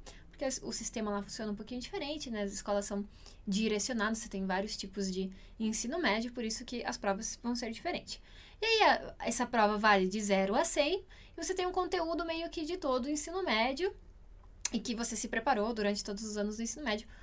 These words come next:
pra fazê-lo, ok? Então, a maturità é uma coisa, é um rito, né, de passagem muito importante pros jovens italianos aí, quando se formam, não sa-, saem da escola. É, geralmente não tem uma formatura, como a gente tem aqui no Brasil,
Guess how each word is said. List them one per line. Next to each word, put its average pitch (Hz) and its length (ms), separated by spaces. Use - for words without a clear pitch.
pra 285 200
fazê-lo, 190 540
ok? 226 400
Então, 381 300
a 269 100
maturità 285 560
é 311 60
uma 330 140
coisa, 247 320
é 214 160
um 214 100
rito, 247 380
né, 202 220
de 208 140
passagem 226 500
muito 208 220
importante 240 680
pros 214 160
jovens 196 520
italianos 202 560
aí, 226 180
quando 196 260
se 196 200
formam, 196 480
não 202 160
sa-, 208 240
saem 202 340
da 220 100
escola. - 340
É, 214 480
geralmente 359 500
não 320 140
tem 320 160
uma 311 160
formatura, 277 720
como 214 300
a 214 40
gente 202 160
tem 240 200
aqui 226 260
no 208 140
Brasil, 202 680